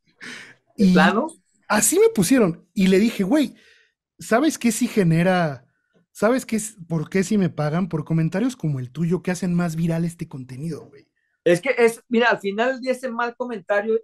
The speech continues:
Speaker 2: es el que hace que más, más te lean. Ese yo lo vi.
Speaker 1: Exactamente, güey.
Speaker 2: De todos los que yo vi, ese es el que me fijé. Por eso déjalos ahí.
Speaker 1: Sí, porque el algoritmo va, ah,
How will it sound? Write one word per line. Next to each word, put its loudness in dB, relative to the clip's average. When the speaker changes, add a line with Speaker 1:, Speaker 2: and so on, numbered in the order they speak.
Speaker 2:
es -12
el -12
que -2
hace -6
que -12
más, -6
más -6
te -2
lean. -2
Ese 0
yo 4
lo 2
vi. 0
Speaker 1:
Exactamente, -8
güey. -20
Speaker 2:
De 0
todos 4
los 2
que -6
yo 2
vi, -8
ese -4
es -14
el -10
que -12
me -6
fijé. -4
Por 4
eso 0
déjalos -2
ahí. -10
Speaker 1:
Sí, 2
porque 0
el 4
algoritmo 4
va, 0
ah, -12